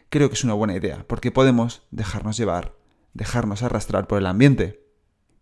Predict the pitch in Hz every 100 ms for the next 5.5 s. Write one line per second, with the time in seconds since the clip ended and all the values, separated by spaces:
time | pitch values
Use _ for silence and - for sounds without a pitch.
0 | _ - 180 175 123 110 151 101 95 -
1 | 104 - 107 107 98 160 135 - - -
2 | _ _ - - - - 110 104 90 87
3 | - _ _ - 110 113 123 120 117 117
4 | 110 123 143 113 87 - 123 110 98 90
5 | - 110 85 - -